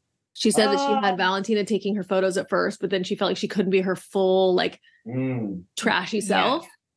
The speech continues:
Speaker 3: Yeah.
Speaker 1: So then she
Speaker 2: Mm-hmm.
Speaker 1: propped it up because she was, like, too ashamed to go full tilt with
Speaker 3: That's
Speaker 1: Valentina.
Speaker 3: amazing.
Speaker 2: I couldn't go
Speaker 3: Honestly,
Speaker 2: full tilt.
Speaker 3: your body looks good, Sarah, like always. Am I allowed to say that?
Speaker 1: I
Speaker 2: This
Speaker 1: don't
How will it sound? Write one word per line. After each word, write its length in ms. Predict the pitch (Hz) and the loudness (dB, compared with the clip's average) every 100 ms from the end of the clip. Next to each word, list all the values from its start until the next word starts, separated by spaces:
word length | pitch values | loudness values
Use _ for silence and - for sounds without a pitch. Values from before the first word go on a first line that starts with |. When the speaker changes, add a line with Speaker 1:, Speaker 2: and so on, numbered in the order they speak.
| _ | _
Speaker 3:
Yeah. 300 | - - - - _ | -10 -10 -10 -20 _
Speaker 1:
So 180 | - 214 | -2 0
then 220 | 202 208 | 4 2
she 260 | 208 202 196 | 0 -2 -2
Speaker 2:
Mm-hmm. 200 | 185 180 | -4 -8
Speaker 1:
propped 340 | - 185 185 | -2 -2 0
it 80 | 180 | -4
up 180 | 120 - | -2 -2
because 200 | 202 190 | -4 -6
she 140 | - 185 | 0 0
was, 160 | 196 | 0
like, 160 | 185 196 | -2 0
too 100 | 208 | 0
ashamed 380 | 190 - 185 185 | 2 2 0 -2
to 80 | 170 | -2
go 260 | 190 220 | -2 -2
full 480 | 208 - 185 180 175 | -8 -2 0 2 0
tilt 380 | - 196 139 - | -2 -4 -4 -2
with 140 | 170 | -2
Speaker 3:
That's 100 | - | 0
Speaker 1:
Valentina. 400 | 143 147 - 180 | 0 -2 -4 -6
Speaker 3:
amazing. 380 | 180 160 165 156 _ - - - | -6 -10 -14 -18 _ -16 -8 0
Speaker 2:
I 120 | 233 | 2
couldn't 160 | - | 2
go 80 | 208 | 0
Speaker 3:
Honestly, 140 | 190 - | -2 -4
Speaker 2:
full 200 | 170 - | -8 -8
tilt. 220 | - - _ _ _ _ _ _ | -12 -12 _ _ _ _ _ _
Speaker 3:
your 160 | 127 127 | -6 0
body 220 | 160 196 | 2 2
looks 200 | 190 - | -2 -8
good, 300 | 202 202 - | -6 -4 -4
Sarah, 260 | 104 101 107 | -6 -6 -6
like 140 | 110 | -4
always. 320 | 120 107 - - _ _ _ _ _ _ - | -4 -4 -8 -18 _ _ _ _ _ _ -8
Am 60 | 117 | -4
I 40 | |
allowed 100 | 127 | -2
to 60 | 127 | -4
say 160 | - | -8
that? 260 | 139 151 - _ _ _ _ _ _ | -6 -6 -8 _ _ _ _ _ _
Speaker 1:
I 40 | 226 | 0
Speaker 2:
This 160 | 415 | 0
Speaker 1:
don't 100 | - | 0